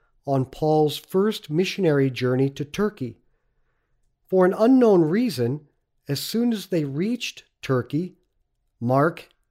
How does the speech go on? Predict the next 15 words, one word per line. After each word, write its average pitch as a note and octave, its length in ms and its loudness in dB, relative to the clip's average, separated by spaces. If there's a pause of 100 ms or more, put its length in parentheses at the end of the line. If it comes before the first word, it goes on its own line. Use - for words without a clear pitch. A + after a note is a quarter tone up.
(120)
headed C3+ 420 -2
back G#2 300 -12
to D3+ 80 -10
Jerusalem. D3 680 -4 (2000)
Then A#3 200 4
at A#3+ 160 2
the E3+ 160 0
outset F#3 420 -2
of C#3 160 -6
Paul's D3 320 -4
second B3 420 -4
missionary C3+ 540 -2
journey A2+ 380 -4
to A#2+ 140 -10
Turkey, C#3+ 580 -4